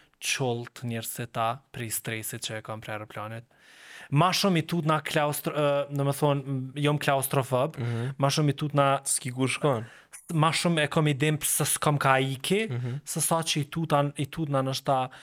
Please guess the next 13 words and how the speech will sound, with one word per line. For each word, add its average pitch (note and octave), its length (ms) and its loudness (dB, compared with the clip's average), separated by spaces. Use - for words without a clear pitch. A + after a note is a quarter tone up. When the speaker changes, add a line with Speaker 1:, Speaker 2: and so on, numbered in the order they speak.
Speaker 1:
se - 160 -6
sa D3+ 120 2
që C#3+ 180 0
i C#3 40 0
kom C#3 180 0
frik C#3+ 400 -2
aktit C#3 640 0
të C#3 120 2
vdekjes B2 840 0
ose B2 300 -6
të B2 140 -2
aksiden-, A#2 580 -4
aksidentimit, A#2 1000 -4